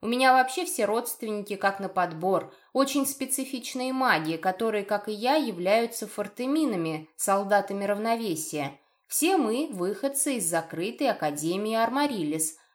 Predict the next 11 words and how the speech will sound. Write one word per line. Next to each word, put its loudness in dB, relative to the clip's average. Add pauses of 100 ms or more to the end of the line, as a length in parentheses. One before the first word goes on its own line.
(120)
А 4
дядя 6
Эрик 4
примечателен 2
тем, 0
что -2
умеет -2
видеть -2
некоторые 0
аспекты -4
будущего. -2